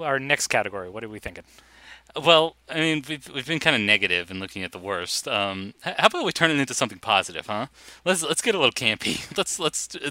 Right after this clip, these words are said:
Speaker 2: derive some entertainment value, even if the movie doesn't, uh, uh, deliver in all, in all areas. I'm talking kitsch comedy classics here, John.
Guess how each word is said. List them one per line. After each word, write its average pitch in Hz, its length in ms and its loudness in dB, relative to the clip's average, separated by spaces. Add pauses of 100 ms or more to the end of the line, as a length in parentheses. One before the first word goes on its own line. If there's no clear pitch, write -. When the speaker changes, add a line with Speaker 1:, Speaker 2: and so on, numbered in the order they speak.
(120)
Speaker 2:
derive 135 320 6
some 127 220 2
entertainment 101 440 0
value, 90 360 0 (280)
even 123 180 2
if 104 120 -4
the 107 80 -4
movie 101 260 0
doesn't, 95 320 -4
uh, 98 300 -2
uh, 135 100 -2
deliver 104 440 -2
in 98 100 0
all, 92 260 -2 (320)
in 117 80 0
all 107 180 8
areas. 98 520 4
I'm 151 80 -4
talking 165 340 2
kitsch - 240 0
comedy 113 360 0
classics - 480 -2
here, 87 120 -6
John. 95 340 -4